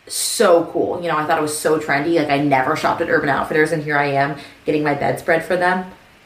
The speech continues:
for, for college. Wow, okay, so maybe morning is not the time to record because clearly can't pronounce words.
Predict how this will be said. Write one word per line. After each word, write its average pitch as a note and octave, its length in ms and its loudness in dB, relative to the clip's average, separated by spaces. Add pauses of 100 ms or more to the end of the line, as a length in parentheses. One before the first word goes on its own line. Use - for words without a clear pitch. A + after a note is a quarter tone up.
(420)
for, E3+ 420 2
for F3+ 380 0
college. E3 560 2
Wow, E3+ 400 0
okay, C#3+ 300 -4
so - 140 -8
maybe F#3+ 340 -2
morning E3 340 2
is D3+ 140 -2
not D3+ 180 -4
the A3 60 -6
time C#3+ 240 -6
to C#3 60 -8
record - 420 -6
because - 380 -12 (280)
clearly F3+ 600 0 (840)
can't - 260 -6
pronounce D3+ 380 -2
words. - 360 -6